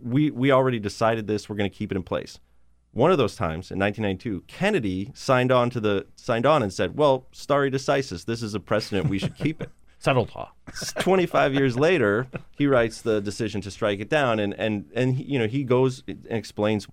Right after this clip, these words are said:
Speaker 1: all the reasons why stare decisis doesn't apply. Hey, look, twenty-five years ago, it's a different era. There's these huge, uh, companies that are, are, uh, you know, doing this. We couldn't even have imagined what that was like in
Speaker 2: Mm-hmm.
Speaker 1: ninety-two. So now we,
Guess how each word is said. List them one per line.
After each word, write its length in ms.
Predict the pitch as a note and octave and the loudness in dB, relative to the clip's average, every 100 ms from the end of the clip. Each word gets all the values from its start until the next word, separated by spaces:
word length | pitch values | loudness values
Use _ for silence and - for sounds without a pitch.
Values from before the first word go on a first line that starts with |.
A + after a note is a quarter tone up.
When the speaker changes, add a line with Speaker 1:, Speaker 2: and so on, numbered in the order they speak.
| - | 0
Speaker 1:
all 200 | F#2 A2+ | 2 2
the 140 | A2+ | -2
reasons 280 | A2 G#2+ F#2+ | -4 -4 -6
why 280 | F#2 F#2 G2 | -4 -4 -4
stare 340 | - G2 F#2+ | -4 -2 -2
decisis 480 | F#2 - F#2 - F#2 | -4 -6 -8 -8 -6
doesn't 220 | F2+ F#2 | -6 -4
apply. 260 | E2+ F2 F#2 | -6 -6 -6
Hey, 100 | A2 | -2
look, 240 | G2+ E2+ - _ _ | -2 -4 -10 _ _
twenty-five 360 | - C#3+ C3 A#2+ | -2 0 0 0
years 160 | A#2 | -4
ago, 300 | A2 G#2+ G2+ - _ | -2 0 -2 -6 _
it's 160 | - - | -8 -6
a 20 | |
different 380 | G#2+ B2+ B2 G#2 | -2 -2 -2 -2
era. 400 | F#2 G2+ G2 F#2+ - _ | 0 4 4 2 -4 _
There's 160 | B2 A2+ | -6 -4
these 200 | A#2 - | -4 -8
huge, 560 | - B2+ A#2 A2 G2 - _ _ _ _ _ _ _ _ _ - | -8 -6 -6 -8 -12 -18 _ _ _ _ _ _ _ _ _ -8
uh, 140 | F#2 | -8
companies 580 | - C3+ C3 A2+ A2 G2 | -4 -2 0 0 -2 0
that 160 | G2 F#2 | 0 0
are, 200 | F2+ F2 - _ | -2 -6 -18 _
are, 180 | F#2 F2+ E2+ - | -2 -2 -4 -8
uh, 160 | - - | -8 -8
you 100 | G2+ | -4
know, 120 | E2 E2 - | -4 -6 -4
doing 280 | C3 B2 G#2+ | 0 2 2
this. 200 | G#2 - | 0 -4
We 200 | G2 G#2 | -8 -6
couldn't 220 | G#2+ C#3 | -2 -2
even 160 | A2 G2 | -2 -4
have 60 | F2 | -4
imagined 540 | E2+ F#2+ G#2+ G#2+ G#2 | 0 2 0 0 -4
what 120 | G2+ | -2
that 120 | F#2+ | -2
was 120 | F2+ F#2 | -4 -4
like 200 | F#2 F#2 | -6 -4
in 60 | |
Speaker 2:
Mm-hmm. 60 | F2+ | -4
Speaker 1:
ninety-two. 420 | F2 F2+ - F#2+ | -2 -4 -4 -6
So 140 | G2 A2 | -2 0
now 300 | G2 F#2+ G#2 | 2 2 0
we, 240 | G#2+ G#2+ | 0 -4